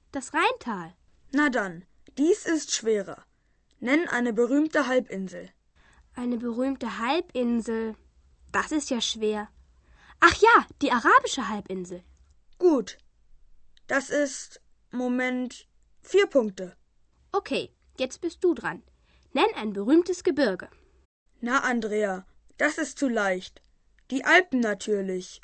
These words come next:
Speaker 2: Oder der Himalaya. Oder
Speaker 1: Ja, ja, okay. Das war zu leicht.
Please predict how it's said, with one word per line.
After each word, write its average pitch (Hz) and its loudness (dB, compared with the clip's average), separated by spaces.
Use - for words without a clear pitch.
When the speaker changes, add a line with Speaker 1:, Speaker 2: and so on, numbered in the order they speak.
Speaker 2:
Oder 247 2
der 247 2
Himalaya. 247 2
Oder 240 2
Speaker 1:
Ja, 240 0
ja, 277 2
okay. 240 -4
Das 247 -6
war 233 0
zu - -8
leicht. 190 -6